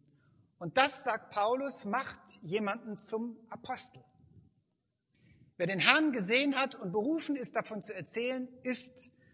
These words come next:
Apostel. Paulus reiht sich ein in die Reihe der Apostel und sagt, er sei der unwürdigste aller Apostel. Maria hat den Herrn gesehen und doch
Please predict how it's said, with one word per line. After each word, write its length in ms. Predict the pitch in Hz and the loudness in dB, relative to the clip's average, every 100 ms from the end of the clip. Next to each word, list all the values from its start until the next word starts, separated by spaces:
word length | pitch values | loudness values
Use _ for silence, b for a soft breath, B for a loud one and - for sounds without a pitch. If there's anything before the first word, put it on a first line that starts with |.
| b b b _ | b b b _
Apostel. 600 | 202 196 220 196 - 156 135 | -10 -4 4 6 4 -2 -8
Paulus 480 | 226 254 285 220 185 | -4 -4 -4 -6 -4
reiht 240 | 247 277 | -4 -4
sich 300 | - 202 - 233 | -6 -8 -10 -4
ein 280 | 226 302 | -4 -2
in 100 | 294 | -4
die 100 | 202 | -6
Reihe 260 | 190 196 233 | -6 -4 -4
der 120 | 202 | -8
Apostel 420 | 175 220 247 - | -8 -4 -2 -2
und 80 | 196 | 0
sagt, 340 | 208 214 - 254 | 0 0 -6 -10
er 260 | 240 196 | -10 -8
sei 220 | 202 214 | -6 -6
der 260 | 220 220 220 | -6 -10 -8
unwürdigste 880 | 302 302 220 240 220 - - 202 202 b b b b _ | -6 -6 -6 -8 -6 -6 -6 -10 -16 b b b b _
aller 380 | 196 196 185 185 | -8 -4 -4 -8
Apostel. 760 | 170 - 170 - - - 131 123 _ _ _ _ _ _ _ _ _ _ _ _ _ _ | -18 -10 0 2 2 0 -20 -20 _ _ _ _ _ _ _ _ _ _ _ _ _ _
Maria 720 | 139 139 214 285 160 185 233 - _ _ _ _ | -14 -10 -8 -8 -10 -14 -18 -20 _ _ _ _
hat 160 | 147 | -12
den 140 | 160 143 | -10 -10
Herrn 320 | 143 147 147 | -10 -10 -10
gesehen 500 | 139 127 151 185 233 | -2 -2 -2 -6 -10
und 300 | - 151 - | -14 -18 -14
doch 260 | 143 127 | -16 -16